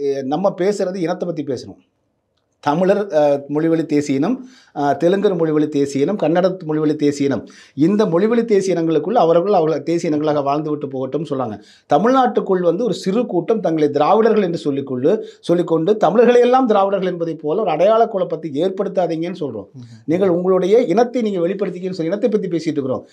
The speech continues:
Speaker 1: இனத்தை பத்தி பேசும்போது ஏன் திருமாவளவன் சாதிக்குள்ள போறாரு?
Speaker 2: இதுதான்
Speaker 1: இப்போ
Speaker 2: நான்
Speaker 1: பேசுற இனத்தை பத்தி தானே பேசுகிறது.
Speaker 2: ம்ஹும்.
Speaker 1: ஏன் சாதிக்குள்ள போறாரு? அது ஆரிய ஒடுக்கிய சாதின்னு திரும்ப அங்கேயும் இழுத்து இழுத்து கொண்டு போய் நிறுத்திட்டு இருக்காரு.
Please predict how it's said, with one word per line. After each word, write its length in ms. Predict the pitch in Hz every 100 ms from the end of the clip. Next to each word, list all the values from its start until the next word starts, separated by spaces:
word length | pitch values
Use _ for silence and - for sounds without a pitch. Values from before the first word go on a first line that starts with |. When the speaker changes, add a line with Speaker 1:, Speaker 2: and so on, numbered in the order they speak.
| - -
Speaker 1:
இனத்தை 260 | 226 320
பத்தி 200 | 285 247
பேசும்போது 520 | 233 233 208 214 233 190
ஏன் 200 | 220 233
திருமாவளவன் 480 | 202 226 214 185 -
சாதிக்குள்ள 400 | 240 277 226 190
போறாரு? 560 | 160 131 90 - -
Speaker 2:
இதுதான் 140 | 127 156
Speaker 1:
இப்போ 200 | 156 131
Speaker 2:
நான் 140 | 160
Speaker 1:
பேசுற 260 | 151 - 226
இனத்தை 300 | 220 254 269
பத்தி 220 | 240 254
தானே 180 | 240 214
பேசுகிறது. 460 | 202 190 160 175 185 131 - 120
Speaker 2:
ம்ஹும். 120 | 220
Speaker 1:
ஏன் 60 | 285
சாதிக்குள்ள 400 | 226 247 262 240
போறாரு? 220 | 208 202 196
அது 180 | 208
ஆரிய 320 | 214 226 285 262
ஒடுக்கிய 320 | 247 233 233
சாதின்னு 240 | 226 214 226
திரும்ப 280 | 226 269 226
அங்கேயும் 260 | 233 247
இழுத்து 120 | 214
இழுத்து 140 | 226 214
கொண்டு 160 | 214
போய் 100 | 208
நிறுத்திட்டு 400 | 190 185 185 185
இருக்காரு. 320 | 170 160 139